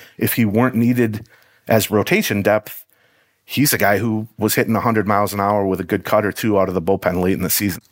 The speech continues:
I really think that the bullpen is the most obvious strength of the team, which is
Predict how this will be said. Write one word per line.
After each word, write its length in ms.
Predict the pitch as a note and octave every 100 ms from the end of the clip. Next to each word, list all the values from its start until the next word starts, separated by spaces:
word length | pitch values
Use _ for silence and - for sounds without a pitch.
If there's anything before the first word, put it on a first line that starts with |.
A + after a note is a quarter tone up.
| _
I 60 | A2+
really 240 | B2 D3+
think 320 | D3 C3+ C3
that 220 | G2+ A#2 G2
the 300 | A2+ G#2 F#2+ -
bullpen 640 | F2 B2 B2+ A2 G2+ G2
is 460 | G#2+ G2+ F2+ - - _ _ _ _ _ -
the 160 | G2 A2+
most 420 | A2+ G#2 - - _ _ _ _ -
obvious 440 | G#2 A#2 B2+ B2
strength 420 | - - A#2 A2+
of 140 | A2 F#2+
the 80 | F#2
team, 580 | - A2 B2 D3+ D3+ - _
which 220 | G#2+ G#2+
is 220 | A2 -